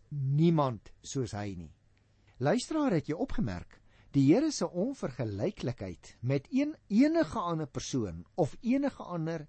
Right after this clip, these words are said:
skepsel word drie keer vermeld in vers sewe tot vers nege, want die Here is nie 'n skepsel nie, jy sien? Die Here het altyd bestaan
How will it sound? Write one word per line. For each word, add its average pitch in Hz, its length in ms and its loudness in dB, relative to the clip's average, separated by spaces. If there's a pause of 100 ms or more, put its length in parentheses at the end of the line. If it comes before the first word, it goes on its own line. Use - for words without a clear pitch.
skepsel - 1000 -4 (680)
word 131 320 4
drie 208 300 4
keer 170 320 2
vermeld 110 720 -4
in 127 160 0
vers 110 320 -4
sewe 120 320 0
tot 110 180 -6
vers 101 240 -6
nege, 98 340 -8 (360)
want 139 220 2
die 131 160 4
Here 233 340 4
is 190 200 -2
nie 165 200 -4
'n 139 80 -2
skepsel - 560 -4
nie, 82 160 -12 (200)
jy 101 180 -4
sien? 196 300 -6 (640)
Die 160 160 8
Here 233 320 8
het 143 340 0
altyd 202 580 2
bestaan 127 960 -2